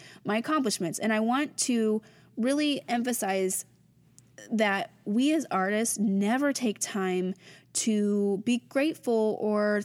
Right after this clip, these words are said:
thankful for the things that we have accomplished. So if you are, you know, three, five, eight, maybe ten years into your career, you know exactly what I'm talking about. You've accomplished things that, you know,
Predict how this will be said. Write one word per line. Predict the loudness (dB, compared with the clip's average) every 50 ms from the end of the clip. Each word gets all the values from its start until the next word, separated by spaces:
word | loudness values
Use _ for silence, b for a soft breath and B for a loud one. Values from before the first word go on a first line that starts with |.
| -4 -4
thankful | -2 -2 -2 -2 -4 -4 -4 -2 -2 -2
for | -2 -2 -2
the | -2 0
things | 0 0 -2 -2
that | -2 -2
we | -2 -4
have | -4 -4 -4 -4 -4
accomplished. | -6 -6 -8 -10 -8 -8 -6 -6 -4 -2
So | 0 -2 -2 -4 B B -10 B B
if | 0 0 2
you | 0 0 0 0
are, | 0 2 2 4 2 2 0 -2 B B B B B
you | B 0
know, | 2 2 2 0
three, | -2 -2 -2 0 0 2 2
five, | 0 0 0 2 2 2 2 0 0 0
eight, | 0 2 2 2 0 0 -4 -4 -2
maybe | -2 0 0 0 0 0
ten | -2 -2 0 0 0 0
years | 0 -2 -2 -2
into | -2 -2 -2
your | -2 -4 -4
career, | -4 -4 -2 0
you | 0 2 2
know | 2 2 2
exactly | 0 0 0 0 0 0 0 0 -2
what | 0 0 -2 -2
I'm | -2 -4 -4
talking | -6 -6 -10 -10 -8 -8 -10 -8
about. | -8 -6 -6 -6 -6 -8 B B B B B B
You've | B 2 2 2 2
accomplished | -2 -2 -2 -2 -2 0 -2 -2 -2 -2 -2
things | -2 0 0 0 0 -2 -2 -4 -6 B B B B B B
that, | 0 2 2 4 2 2 0 -4 -12 _ _ _ _ -2 0
you | 2 2
know, | 2 2 2 0 0 -2